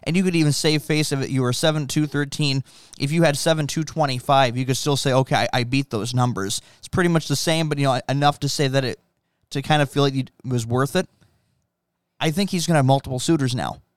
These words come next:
Uh, I was wondering where the suitors were gonna come from at the beginning of the year, uh, that would, would top that. Maybe one would. I think he's got multiple now.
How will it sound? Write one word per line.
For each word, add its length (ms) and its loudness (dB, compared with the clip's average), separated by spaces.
Uh, 220 -2
I 80 2
was 180 2
wondering 240 0
where 120 0
the 80 -2
suitors 320 -2
were 80 -4
gonna 120 -2
come 220 0
from 160 -4
at 80 -8
the 80 -2
beginning 400 0
of 60 -2
the 100 -2
year, 340 2
uh, 180 4
that 200 2
would, 200 0
would 160 -2
top 280 2
that. 160 -4
Maybe 320 0
one 360 2
would. 320 2
I 140 0
think 160 -2
he's 160 0
got 140 0
multiple 440 -2
now. 260 -8